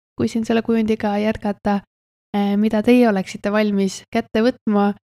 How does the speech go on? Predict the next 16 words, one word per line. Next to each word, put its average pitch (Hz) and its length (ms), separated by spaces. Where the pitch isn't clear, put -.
et 190 380
oma 208 360
mugavustsooni 190 1400
laiendada. 185 720
Et 185 200
olgu 208 220
selleks 196 360
siis, 190 280
äh, 190 180
oma 196 280
inforuumi 285 580
kujundamine 254 840
või 220 420
mõnigi 226 440
oluline 220 1000
vestlus, 208 480